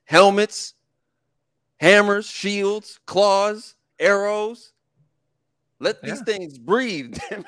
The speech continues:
Speaker 1: it." Like, I just wanna hear that conversation. I wanna be in on that convo, man, for sure.
Speaker 2: Guardians of the Galaxy three stuff just started popping up at Target today.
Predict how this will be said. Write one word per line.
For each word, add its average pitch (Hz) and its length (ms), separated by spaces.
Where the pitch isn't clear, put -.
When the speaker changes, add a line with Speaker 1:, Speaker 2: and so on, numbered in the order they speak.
Speaker 1:
it." - 180
Like, 165 140
I - 100
just 175 240
wanna 190 240
hear 175 180
that 151 360
conversation. - 1000
I 160 80
wanna 165 260
be 156 400
in 151 100
on 147 180
that 139 180
convo, 131 520
man, 110 460
for 131 120
sure. 117 440
Speaker 2:
Guardians 185 360
of 185 60
the 202 60
Galaxy 190 460
three 185 240
stuff 180 300
just 180 160
started 151 300
popping 165 320
up 170 140
at 180 80
Target 202 380
today. 143 320